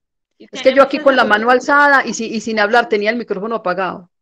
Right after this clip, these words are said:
Speaker 1: <laughs>
Speaker 2: Para la bobada no ha hecho nada.
Speaker 1: Tranquila, doña Patri. Miren que esto me gustó mucho porque no solo lo pueden poner en la estrellita,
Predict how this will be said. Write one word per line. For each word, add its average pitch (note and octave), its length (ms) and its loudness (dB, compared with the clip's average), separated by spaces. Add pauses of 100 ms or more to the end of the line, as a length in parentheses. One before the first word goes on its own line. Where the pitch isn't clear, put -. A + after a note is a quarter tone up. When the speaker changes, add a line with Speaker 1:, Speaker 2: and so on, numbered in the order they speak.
(240)
Speaker 1:
<laughs> - 1400 -12
Speaker 2:
Para G#3+ 80 0
la G3+ 80 2
bobada G#3 380 2
no A#3+ 80 -6
ha A#3+ 60 -2
hecho A#3 180 -6
nada. F3+ 280 -10 (800)
Speaker 1:
Tranquila, G3+ 720 -16
doña F#3+ 280 -16
Patri. E3+ 500 -18 (540)
Miren C4+ 320 -4
que C#4 680 -4
esto C#4+ 260 -12 (200)
me C4 160 -12
gustó C4+ 260 -16
mucho E4 300 -16
porque C#4 300 -16
no A#3+ 160 -16
solo C#4 280 -12
lo A#3+ 220 -14
pueden G#3+ 240 -14
poner G#3+ 340 -14
en A#3 140 -12
la A#3 60 -10
estrellita, G3 880 -16